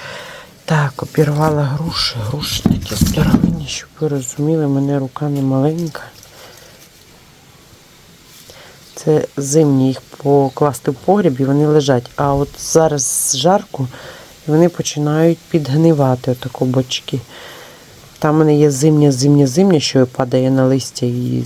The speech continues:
цілу зиму, м, під листям лежить, весною розтає груша, то також почали бочки підгнивати, бо дуже жарко.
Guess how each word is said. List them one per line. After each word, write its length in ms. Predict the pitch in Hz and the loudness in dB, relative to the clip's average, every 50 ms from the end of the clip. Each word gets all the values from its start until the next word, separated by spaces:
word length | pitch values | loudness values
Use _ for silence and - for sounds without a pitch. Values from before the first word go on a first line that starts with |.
| - - | -8 -8
цілу 320 | - - 131 127 127 127 | -2 0 0 2 0 -2
зиму, 360 | 120 120 131 131 135 131 131 123 - - - - - - - - - - - - - - - - - - - - - - - - - - | -2 0 2 2 2 2 0 -2 -6 -14 -20 -20 -20 -20 -20 -20 -20 -20 -20 -20 -20 -20 -20 -20 -20 -20 -20 -20 -20 -20 -20 -20 -12 -8
м, 600 | 139 131 123 123 123 123 123 127 127 127 127 123 - - - - - - - - - - - - - - - | -4 -2 -2 0 0 0 0 0 0 0 -2 -4 -6 -10 -20 -20 -20 -20 -20 -20 -20 -20 -20 -20 -20 -10 -2
під 140 | - 156 143 | 0 2 4
листям 380 | 147 147 143 - - 147 143 | 4 2 2 2 2 4 4
лежить, 280 | 135 135 135 127 127 - | 4 4 2 0 -2 -4
весною 320 | 135 127 - - 139 135 | -4 -4 0 2 2 4
розтає 480 | 127 127 123 - - - 131 127 127 131 | 4 2 0 -2 0 2 2 4 4 2
груша, 380 | 123 117 156 220 226 - - - 117 107 - - - - - - - - - - - - - - - - - - - - - | 2 4 2 2 2 -2 -6 -8 -10 -12 -12 -18 -20 -20 -20 -20 -20 -20 -20 -20 -20 -20 -20 -20 -20 -20 -20 -20 -20 -20 -20
то 80 | - - - | -20 -10 -4
також 300 | - 139 131 - - 160 | -4 -4 -2 -2 -4 -4
почали 440 | - - - 131 - - 143 131 135 | -4 -4 -10 -8 -2 -2 0 0 0
бочки 440 | 135 131 139 - - - - - 120 | 0 -2 -4 -4 -4 -10 -10 -14 -12
підгнивати, 600 | - - 127 117 120 120 135 135 127 127 123 127 | -8 -8 -6 -4 -2 -2 0 2 2 0 0 0
бо 120 | 123 123 | -2 -2
дуже 300 | 123 - 135 - - 135 | -2 -2 -6 -4 -2 -2
жарко. 500 | 123 127 127 123 120 - - - - - | -2 0 -2 -2 -2 -6 -10 -20 -20 -20